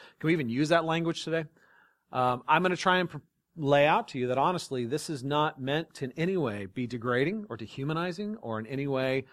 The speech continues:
uh, make someone lesser than someone else, um, but are in fact dignifying roles of mutual submission and mutual celebration and simply looking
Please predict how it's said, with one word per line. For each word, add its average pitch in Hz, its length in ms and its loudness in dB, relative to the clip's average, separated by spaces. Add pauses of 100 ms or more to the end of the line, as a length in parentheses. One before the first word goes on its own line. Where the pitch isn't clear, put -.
(260)
uh, 120 200 -2
make 131 200 -2
someone 127 300 -4
lesser 117 540 -4
than 165 100 -6
someone 139 300 -6
else, 190 380 -8 (1040)
um, 120 420 -6 (160)
but 147 100 4
are 147 140 6
in 143 80 -2
fact 143 360 -4
dignifying 123 640 -2
roles 127 560 -8 (1120)
of 117 120 -8
mutual 170 300 0
submission 143 460 -4
and 117 100 -4
mutual 151 240 -6
celebration 127 840 -4
and 123 120 -8
simply 160 340 0
looking 147 440 0